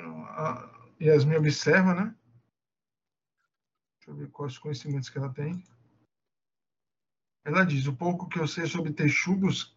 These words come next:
criatura, folha de pedra, eles são ferozes e,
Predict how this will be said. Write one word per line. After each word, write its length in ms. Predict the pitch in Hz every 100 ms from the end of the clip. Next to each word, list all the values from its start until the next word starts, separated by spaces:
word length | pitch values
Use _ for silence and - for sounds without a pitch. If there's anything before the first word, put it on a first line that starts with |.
| _
criatura, 720 | 151 143 - 151 151 143 135 _ _ - _ _ _ _ _ _ _ _ _
folha 240 | - 175 160
de 100 | 143
pedra, 420 | 151 139 135 135
eles 160 | 156
são 320 | - 196 196 180
ferozes 840 | - - 147 139 170 139 127 - _ _ _ _ _ _ _ _ _ _ _ _ _
e, 640 | - 127 135 135 123 120 147